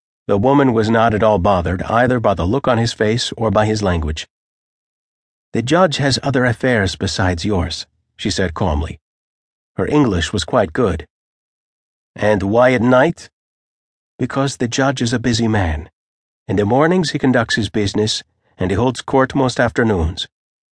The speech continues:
Evenings are the only time he's free for clients such as yourself." "All right, all right."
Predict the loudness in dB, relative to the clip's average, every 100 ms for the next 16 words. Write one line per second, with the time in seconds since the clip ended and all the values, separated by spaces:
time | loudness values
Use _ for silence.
0 | _ -6 0 2 4 4 2 2 2 2
1 | 2 2 0 0 2 0 -2 -2 -4 -2
2 | -6 -4 -2 0 0 -2 -4 -4 -2 -2
3 | -2 -2 -4 -8 _ _ _ _ _ _
4 | _ _ _ -4 0 2 2 2 2 4
5 | 4 4 4 2 2 2 0 -6